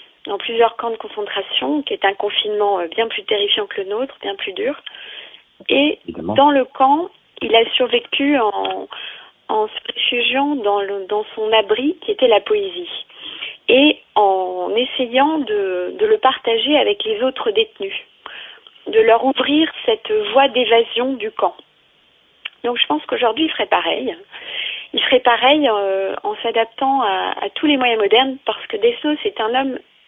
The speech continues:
Speaker 1: très moderne, était un homme très moderne, et je pense qu'il était ouvert à toutes les nouvelles technologies, par exemple, déjà de son temps. Donc certainement qu'aujourd'hui, il serait un des premiers à s'intéresser, euh,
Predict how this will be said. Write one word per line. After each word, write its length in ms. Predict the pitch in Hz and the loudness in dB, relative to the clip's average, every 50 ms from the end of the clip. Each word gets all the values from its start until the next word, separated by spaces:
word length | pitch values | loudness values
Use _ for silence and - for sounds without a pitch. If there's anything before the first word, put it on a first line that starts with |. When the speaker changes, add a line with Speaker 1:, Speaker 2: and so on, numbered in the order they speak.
| _ _ _ _ _ - _ _ _ | _ _ _ _ _ -20 _ _ _
Speaker 1:
très 220 | - - - 349 330 | -6 -2 0 2 2
moderne, 560 | 285 233 190 175 165 165 175 196 226 269 285 _ _ _ _ _ _ _ _ _ _ _ _ - | 2 2 2 2 0 0 -2 -6 -10 -12 -14 _ _ _ _ _ _ _ _ _ _ _ _ -14
était 240 | 226 - - 269 262 - | -12 -6 -6 -6 -4 -4
un 80 | 240 220 | -4 -2
homme 160 | 208 208 196 | -2 -4 -4
très 220 | - - - 233 | -6 -6 -6 -4
moderne, 440 | 233 214 180 165 175 190 226 247 269 - - - - - - - - - - - - - - - | -4 -2 -2 -2 -4 -6 -6 -10 -16 -16 -18 -20 -18 -16 -14 -14 -10 -10 -10 -12 -12 -16 -12 -4
et 120 | - 214 | -2 0
je 120 | - - - | 0 0 -2
pense 160 | - 240 240 - - - | -4 -6 -6 -8 -10 -2
qu'il 600 | - 208 202 196 190 185 185 185 190 202 185 202 | 0 2 2 2 2 0 0 0 0 -2 -2 -2
était 200 | 220 208 - 262 | -4 0 0 -2
ouvert 420 | 254 262 254 247 277 311 330 285 214 | 0 0 2 4 6 6 6 6 4
à 80 | 190 - | 0 -2
toutes 260 | - - 311 - - | -4 -8 -6 -2 -2
les 100 | 294 247 | -2 -2
nouvelles 320 | 254 240 220 240 240 240 - - - | -2 2 4 4 2 2 0 -12 -2
technologies, 600 | - 247 - - 233 226 233 254 247 226 226 226 196 | 0 0 0 2 0 0 2 2 2 2 0 -2 -2
par 200 | - 202 185 185 | -2 0 0 0
exemple, 400 | 185 180 175 185 180 175 170 175 | 0 -2 -4 -8 -8 -8 -8 -4
déjà 280 | 180 185 175 190 180 175 | -4 -2 0 0 0 -2
de 140 | 165 170 175 - - | -4 -8 -12 -10 -12
son 100 | 170 165 _ - | -14 -14 _ 0
temps. 200 | 247 - 370 453 - _ - - - - - - - - - - - - 185 202 | 0 2 2 0 -6 _ -20 -20 -20 -20 -20 -20 -20 -20 -20 -20 -18 -16 -10 -10
Donc 140 | 190 185 - - - - | -10 -10 -8 -8 -8 -2
certainement 480 | - 233 - - - 214 220 220 240 233 | -2 -2 -2 2 0 0 2 2 0 0
qu'aujourd'hui, 720 | - 214 196 196 202 196 196 190 208 220 226 240 240 233 - - - - - - - _ | 0 -2 2 2 2 0 0 -4 -6 -6 -4 -4 -4 -6 -6 -8 -10 -10 -12 -16 -16 _
il 80 | - 190 | -10 -8
serait 200 | - - - 202 | -8 -6 -4 -4
un 100 | 190 185 | -2 0
des 140 | 196 208 202 | -2 -2 -2
premiers 520 | - - - 202 208 208 214 220 220 214 | -4 -6 -6 -6 -4 -2 0 0 0 0
à 80 | 190 175 170 175 180 175 - | 0 0 -2 -4 -4 -6 -6
s'intéresser, 800 | - 185 - 196 185 196 196 202 - - - - 214 214 220 214 | -10 -6 -4 -4 -2 -2 -2 -4 -4 -10 -6 -4 -2 2 2 2
euh, 240 | 190 170 160 160 165 | 2 2 -2 -2 -6